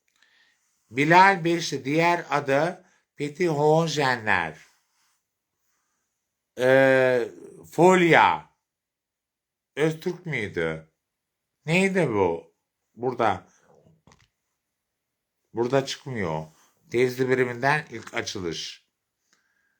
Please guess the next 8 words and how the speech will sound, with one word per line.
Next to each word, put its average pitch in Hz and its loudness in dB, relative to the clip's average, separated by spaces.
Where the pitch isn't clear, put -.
Bu, 151 2
e, 117 2
Çağatay'dan 113 0
dolayı. 78 -12
Neydi 180 -4
bunun 165 -6
adı? 156 -4
Ha, 120 -12